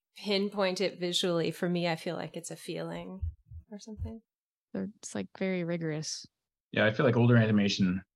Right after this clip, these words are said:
Speaker 3: seems a little bit less, uh, polished. It's, like, a little bit rough around the edges in certain spots, which it's, makes it seem so much more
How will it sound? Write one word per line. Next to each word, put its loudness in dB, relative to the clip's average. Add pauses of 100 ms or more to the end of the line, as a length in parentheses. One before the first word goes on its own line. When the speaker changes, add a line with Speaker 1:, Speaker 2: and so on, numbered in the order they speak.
(140)
Speaker 3:
seems 4
a 6
little 8
bit 8
less, 4
uh, 4 (560)
polished. 4 (280)
It's, -2
like, 4
a 2
little 8
bit 8
rough 6
around 8
the 6
edges 2
in 2
certain 0
spots, 2
which -6
it's, -8
makes 0
it -2
seem 4
so -2
much 0
more 0